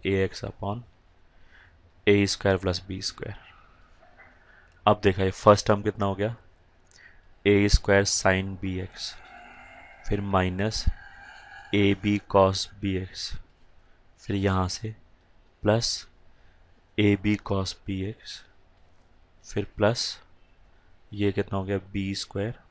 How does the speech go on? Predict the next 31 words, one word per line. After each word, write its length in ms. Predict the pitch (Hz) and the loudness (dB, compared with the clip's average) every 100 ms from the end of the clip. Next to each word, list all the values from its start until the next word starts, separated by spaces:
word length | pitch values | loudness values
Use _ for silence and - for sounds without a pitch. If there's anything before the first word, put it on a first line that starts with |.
| _ _ _ _ _ _ _ _ _ _ _ _ _ _ _ _ _ _ _ - | _ _ _ _ _ _ _ _ _ _ _ _ _ _ _ _ _ _ _ -14
sin 460 | - - 98 95 95 | -6 -2 -2 -4 -8
बी 140 | 95 107 | -12 -12
एक्स, 400 | 113 - - - - _ _ _ 101 | -14 -18 -18 -18 -20 _ _ _ -4
ये 180 | 98 | -2
बना। 240 | 95 95 101 - - _ _ _ _ _ _ _ _ _ _ _ - | -2 -6 -12 -18 -20 _ _ _ _ _ _ _ _ _ _ _ -10
तो 60 | 101 | -8
इसमें 240 | - 101 | -4 -4
ये 180 | 95 98 | 2 2
टर्म 220 | 104 98 | 4 2
तो 80 | 95 | 0
कैंसिल 340 | - 92 98 | -4 -4 -2
हो 80 | 104 | -4
गया, 220 | 101 104 104 _ _ _ - _ _ _ - | -4 -6 -6 _ _ _ -20 _ _ _ -6
इसमें 340 | 98 - 107 | -4 -2 0
से 120 | 101 104 | 2 2
और 100 | 98 | 2
इसमें 260 | - 98 | -2 -6
से 180 | 95 98 - | -6 -6 0
ए 140 | 98 | 2
स्क्वायर 260 | 95 - 95 | 2 2 2
प्लस 200 | 98 - | 0 -2
बी 120 | 101 | -6
स्क्वायर 260 | 98 - 104 | -4 -4 -4
बन 140 | 101 101 | -4 -8
जाएगा, 260 | 101 104 101 _ _ _ - | -10 -12 -16 _ _ _ -14
जैसे 220 | 101 - | -12 -12
e 300 | - - 104 | -12 -4 2
raised 200 | 98 95 | 4 2
to 100 | - | 0
power 140 | 101 92 - 98 | 0 0 0 0
ax, 320 | 107 - - | 0 -4 -16